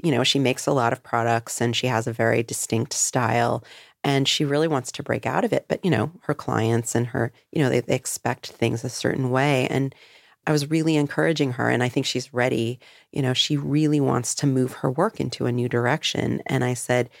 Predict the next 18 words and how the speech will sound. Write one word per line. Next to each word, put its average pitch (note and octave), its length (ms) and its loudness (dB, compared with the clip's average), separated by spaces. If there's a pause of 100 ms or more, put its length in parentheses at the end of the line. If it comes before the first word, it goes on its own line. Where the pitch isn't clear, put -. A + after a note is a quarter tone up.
(160)
"You D#3+ 120 2
have - 520 -4
to - 100 -8
trust - 460 -4
the - 60 -2
process. - 720 -4
You C#3+ 80 4
have A#2+ 260 -4
to C#3+ 80 -2
trust - 440 -4
that, C3 200 -2 (380)
you D3 120 -2
know, B2 220 0 (400)
because F3+ 220 2
if - 100 0
you G#3 640 0 (1000)
are C#3 80 4
bored D3 640 0